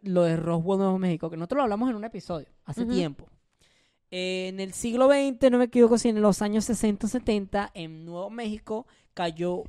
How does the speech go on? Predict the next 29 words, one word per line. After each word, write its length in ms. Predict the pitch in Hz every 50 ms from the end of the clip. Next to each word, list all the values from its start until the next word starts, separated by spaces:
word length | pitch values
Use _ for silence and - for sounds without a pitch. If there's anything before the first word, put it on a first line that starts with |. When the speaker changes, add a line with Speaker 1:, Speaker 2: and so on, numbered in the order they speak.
| - -
Speaker 1:
un 280 | - 254 254 254 233 208
platillo 680 | - 233 214 196 185 - 233 226 220 196 180 202 196 185
volador, 640 | 175 165 160 156 156 165 196 214 208 208 - - _
o 100 | 180 165
lo 180 | 156 156 151
que 120 | - - 151
se 120 | - 160
dice 160 | 156 147 180
que 60 | 185 175
fue 80 | 165 160
un 60 | 165
platillo 340 | 170 165 165 - 170 170 170
volador, 320 | 170 170 175 185 170 170 - _ _ _ _ _ _ -
lo 240 | 180 180 190 190
cual 520 | 190 - - 226 247 233 226 220 240 269 - _ _ _ _ -
fue 380 | - - - 202 185 214 214
comprobado 800 | - - 233 226 202 - 220 202 196 196 196 190 185 180 180 190 185
y 180 | - 196 185 185
aceptado 800 | 180 180 170 - - 185 170 165 _ _ 208 208 233 247 254 226
públicamente 1120 | - - - 254 277 285 285 294 302 - - 320 320 294 240 185 170 160 156 - 190 208
Speaker 2:
Por 160 | 202 - 226 196
Speaker 1:
por 80 | 202 196
Speaker 2:
los 100 | 202 196
Speaker 1:
el 60 | 190
Speaker 2:
Estados 160 | 233 196 190 190
Speaker 1:
gobierno. 640 | 190 208 220 226 240 233 233 233 240 247 262 277 311
Speaker 2:
Unidos 340 | 349 247 247 240 240 254 269
de 120 | 269 254
América. 580 | 247 240 233 226 226 214 226 214 - 240 277